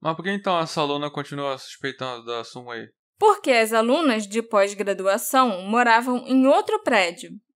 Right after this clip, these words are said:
Speaker 2: diferente do prédio onde o dormitório da Zuling ficava. O rapaz chamado Wu também não tinha acesso ao prédio de dormitórios femininos.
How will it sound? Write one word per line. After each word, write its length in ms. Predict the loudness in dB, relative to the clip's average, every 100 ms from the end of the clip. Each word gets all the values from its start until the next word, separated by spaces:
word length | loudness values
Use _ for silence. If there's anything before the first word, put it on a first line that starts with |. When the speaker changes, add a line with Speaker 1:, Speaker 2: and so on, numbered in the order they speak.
| -10
Speaker 2:
diferente 800 | -4 -2 0 2 2 0 -2 -4
do 140 | -4
prédio 540 | 0 0 0 -2 -4 -2
onde 340 | -6 -4 -6
o 40 |
dormitório 720 | -4 -2 -2 -4 -2 -2 -2 0
da 180 | 0
Zuling 460 | 0 -2 -2 -4 -8
ficava. 720 | -8 -8 -4 -6 -6 -10 -20 _ _ _ _ _ _ _
O 100 | -8
rapaz 540 | 2 2 4 6 6 4
chamado 460 | 0 2 2 0 -2
Wu 340 | 0 -2 -4 _
também 320 | 0 2 2
não 180 | 0 -2
tinha 320 | -4 -4 -4
acesso 400 | -2 0 0 4
ao 160 | 2 2
prédio 360 | -2 -2 -4
de 140 | -6 -4
dormitórios 720 | 0 0 -2 0 0 0 -4
femininos. 880 | -4 -2 0 0 -2 -6 -14 -16